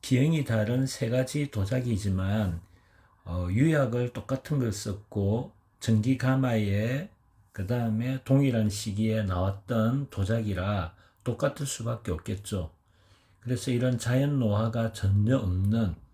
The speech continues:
이런 것들을 보고 시대가 그렇게 오래되지 않았다라고 판정을 하는 것입니다. 그러기 위해서는 이런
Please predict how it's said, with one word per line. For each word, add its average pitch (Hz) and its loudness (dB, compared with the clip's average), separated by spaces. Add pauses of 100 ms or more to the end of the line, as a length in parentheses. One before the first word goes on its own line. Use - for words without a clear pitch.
(420)
이런 147 0
것들을 107 -2
보고 113 -2 (440)
시대가 117 -2
그렇게 107 -4
오래되지 113 -2
않았다라고 107 -2 (280)
판정을 117 -2
하는 127 0
것입니다. 87 -6 (160)
그러기 135 2
위해서는 123 0
이런 107 -2